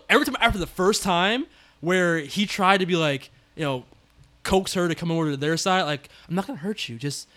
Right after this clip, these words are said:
I, and he gave those really heart-wrenching stories about his, his childhood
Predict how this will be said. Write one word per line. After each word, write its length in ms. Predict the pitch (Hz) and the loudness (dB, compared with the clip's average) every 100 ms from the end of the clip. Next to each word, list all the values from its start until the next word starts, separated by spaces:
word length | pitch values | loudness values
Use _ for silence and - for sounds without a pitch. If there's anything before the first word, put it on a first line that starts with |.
| - - | -20 -8
I, 100 | 170 - - 240 | -6 -6 -4 0
and 100 | 277 | 4
he 80 | 302 | 4
gave 240 | 330 208 | 4 2
those 180 | 190 165 | -2 -2
really 160 | 247 | -2
heart-wrenching 880 | 175 - 170 254 254 185 190 - 147 | -2 -6 -2 2 2 2 0 0 -4
stories 520 | 127 - 196 262 214 147 | -4 0 4 6 6 4
about 180 | 147 | -2
his, 200 | 135 - | -4 -10
his 200 | - 143 | -10 -10
childhood 800 | - - - 240 247 170 143 113 | -8 -10 -6 -2 -2 -2 -4 -4